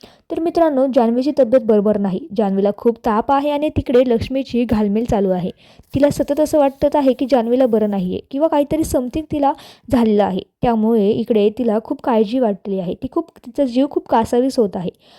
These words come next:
त्यामुळे लक्ष्मी जी आहे ती जान्हवीला भेटायला जयंतच्या घरी जाणार आहे आणि जयंतचं एक मोठं सिक्रेट आहे, जे बंद दारामागचं ते सिक्रेट आहे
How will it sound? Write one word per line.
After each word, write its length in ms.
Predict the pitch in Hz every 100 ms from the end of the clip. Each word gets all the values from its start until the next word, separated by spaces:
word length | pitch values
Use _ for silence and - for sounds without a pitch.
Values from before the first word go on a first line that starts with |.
| _ -
त्यामुळे 340 | 311 330 359
लक्ष्मी 300 | 262 - 302
जी 120 | 277
आहे 200 | 302 254
ती 80 | 277
जान्हवीला 340 | 269 240 240 277
भेटायला 420 | 262 262 254 226
जयंतच्या 500 | 233 233 240 247 285
घरी 220 | 247 233
जाणार 340 | 226 196 190 185
आहे 140 | 170 - _ - - -
आणि 160 | 302
जयंतचं 760 | 277 277 302 294 262 - - 285
एक 200 | - 277
मोठं 360 | 262 240 233 311
सिक्रेट 420 | 311 269 254 254
आहे, 440 | 254 214 233 262 - 226 -
जे 140 | 262 247
बंद 360 | 240 254 269
दारामागचं 840 | 294 247 226 254 247 220 226 - 262
ते 80 | 269
सिक्रेट 400 | 262 240 202 196
आहे 140 | 180